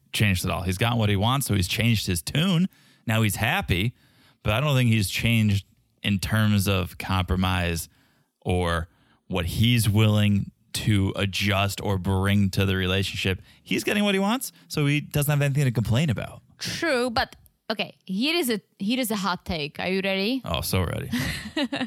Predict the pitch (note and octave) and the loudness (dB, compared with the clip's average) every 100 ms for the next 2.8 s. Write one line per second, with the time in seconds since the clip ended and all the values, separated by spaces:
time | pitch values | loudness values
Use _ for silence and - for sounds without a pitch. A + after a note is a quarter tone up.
0 | A3+ D4+ - - - - - A3+ C#4+ F#4+ | -8 -12 -14 -18 -20 -20 -10 -2 0 2
1 | G#4 E4 E4 D4+ B3 G3 F3+ D4 - A#3 | 0 2 2 0 -2 -4 -2 -2 -2 -4
2 | G#3 F3+ F#3+ G3 G3+ G#3 G3 | -2 -2 -2 -2 -2 -2 -2